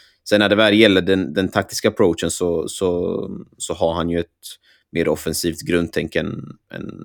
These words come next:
vad Janne, Janne Andersson hade, skulle jag säga. Ehm, var ju extremt lyckosam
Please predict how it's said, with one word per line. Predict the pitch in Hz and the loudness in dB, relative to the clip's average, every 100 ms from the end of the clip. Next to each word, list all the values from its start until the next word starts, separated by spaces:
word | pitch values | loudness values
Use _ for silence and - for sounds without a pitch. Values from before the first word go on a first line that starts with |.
| - - | -20 -8
vad | 85 | -2
Janne, | 78 82 80 60 - 55 | 0 0 -4 -6 -10 -6
Janne | 85 80 | -4 -2
Andersson | 82 80 82 | -2 -4 -8
hade, | - 98 82 82 | -4 -4 -4 -8
skulle | - 98 | -2 0
jag | 85 | 0
säga. | - 87 85 85 _ _ _ _ _ | 0 0 0 -4 _ _ _ _ _
Ehm, | 76 78 76 73 73 71 69 62 53 50 50 50 _ _ _ _ _ _ _ _ _ _ | -6 -4 -4 -4 -6 -6 -8 -10 -12 -16 -20 -20 _ _ _ _ _ _ _ _ _ _
var | 90 | 0
ju | 82 | 0
extremt | 78 - 87 101 104 | 0 -2 0 0 -4
lyckosam | 101 87 - 80 80 | -6 -6 -4 -2 -4